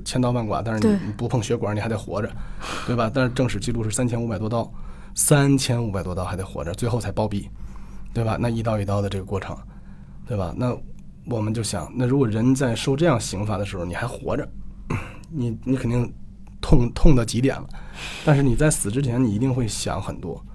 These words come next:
Speaker 2: 嗯。
Speaker 1: 过往，很多自己放不下的事儿，然后自己的这些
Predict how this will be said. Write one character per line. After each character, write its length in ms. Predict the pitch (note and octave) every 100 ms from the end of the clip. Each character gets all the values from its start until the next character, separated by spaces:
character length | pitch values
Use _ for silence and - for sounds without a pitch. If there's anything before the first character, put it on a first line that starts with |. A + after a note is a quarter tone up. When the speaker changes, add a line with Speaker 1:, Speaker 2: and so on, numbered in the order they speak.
| -
Speaker 2:
嗯。 240 | G#3+ F3 G3+ - - - - - - -
Speaker 1:
过 220 | C#3+ F#2
往， 140 | G#1+ - - - - -
很 220 | - F#2+
多 280 | G2+ G#2+ A2
自 140 | G#2+ G#2+
己 120 | G2
放 200 | - A2+
不 60 |
下 220 | A#2+ C#3+ F2
的 80 |
事 120 | - E2
儿， 80 | - - G2+
然 100 | G#2+
后 80 |
自 160 | G#2+ B2
己 140 | G2+
的 80 | E2
这 160 | F#2+ G2
些 220 | G#2 G2+